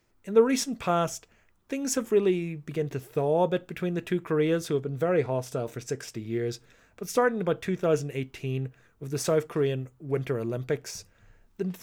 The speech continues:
Koreas have started to come together and tried to find a bit of peace, but many people are still wary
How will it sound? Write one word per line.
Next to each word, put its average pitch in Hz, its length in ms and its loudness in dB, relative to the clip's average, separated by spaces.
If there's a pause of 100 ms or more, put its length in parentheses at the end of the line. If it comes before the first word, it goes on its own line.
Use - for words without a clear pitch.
Koreas 226 400 6
have 180 80 -6
started 165 220 2
to - 140 -12
come 147 140 0
together 120 600 -4
and 127 140 -8
tried 131 260 -2
to 127 140 -6 (140)
find 120 220 -6
a 107 40 -14
bit - 140 -6
of - 160 -12
peace, 143 340 -6
but 139 280 -4 (420)
many 214 220 2
people 208 260 -2
are 156 60 2
still 202 320 2
wary 127 520 0